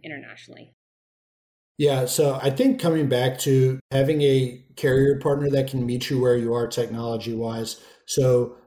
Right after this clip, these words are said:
Speaker 2: when someone comes to your website to order your subscription box, they are seeing your presentation, your marketing, everything you want to be front and center. And then at checkout, you still control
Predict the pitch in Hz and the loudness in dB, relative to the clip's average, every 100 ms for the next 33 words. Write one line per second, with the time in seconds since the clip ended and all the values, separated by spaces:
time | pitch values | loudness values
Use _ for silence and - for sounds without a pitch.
0 | _ 135 131 127 135 - 156 160 170 143 | _ 0 2 0 -4 -4 -2 -2 -2 -2
1 | 151 147 - 135 123 135 123 123 - 127 | -2 -2 -6 -2 0 2 0 -2 -2 0
2 | 123 131 135 _ _ _ - 131 123 123 | 2 0 -6 _ _ _ -4 0 0 0
3 | 127 - 139 135 139 139 139 131 120 - | -4 -6 0 4 4 4 2 0 -6 -6
4 | 131 117 - 120 117 120 120 - _ _ | -4 -4 -4 -4 -4 -4 -8 -14 _ _
5 | _ _ 131 139 139 131 - 151 151 139 | _ _ 2 4 4 0 0 0 2 2
6 | 131 - _ _ - 123 143 143 139 135 | 0 -4 _ _ -10 2 4 4 4 2
7 | 131 123 - 123 113 - 120 123 117 - | 2 -2 -2 -2 -2 -4 -4 -4 -8 -16
8 | _ _ 131 139 131 127 131 127 123 123 | _ _ -2 2 4 2 0 0 2 0
9 | 131 131 127 127 127 117 139 131 127 135 | -2 0 0 0 -2 0 0 0 -2 -6
10 | 127 127 120 - 123 123 - 123 123 123 | -6 -6 -6 -4 -4 -4 -4 -2 0 -2
11 | - _ _ 123 143 151 135 - 156 120 | -4 _ _ 0 2 2 0 0 0 2
12 | 135 127 123 - - 123 151 147 - 151 | 0 0 -4 -10 -14 -4 -2 0 2 2
13 | 139 143 127 - 143 135 131 123 117 | 2 -2 -4 0 2 4 4 2 0